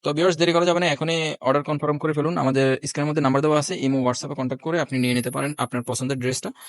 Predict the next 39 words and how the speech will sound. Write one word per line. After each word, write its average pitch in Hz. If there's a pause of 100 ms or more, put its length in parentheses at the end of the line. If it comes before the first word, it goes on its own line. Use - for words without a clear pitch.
(420)
আহ, 135
all 147
বাংলাদেশে 156
আমরা 151
cash 139
on 156
home 147
delivery 151
করে 160
থাকি। 160
হোম 147
ডেলিভারি 143
চার্জ 143
ঢাকা 127
সিটির 139
মধ্যে 139
আশি 139
টাকা, 165
ঢাকা 127
সিটির 123
বাইরে 120
একশো 120
পঞ্চাশ 139
টাকা। 151 (1900)
আর 110
প্রত্যেকটা 160
ড্রেসের 143
মধ্যে 147
আমাদের 139
টার্সেল 135
দেওয়া 127
থাকবে। 113
এই 117
যেভাবে 127
প্রত্যেকটা 143
ড্রেসে 131
টার্সেল 131
দেওয়া 147
থাকবে 143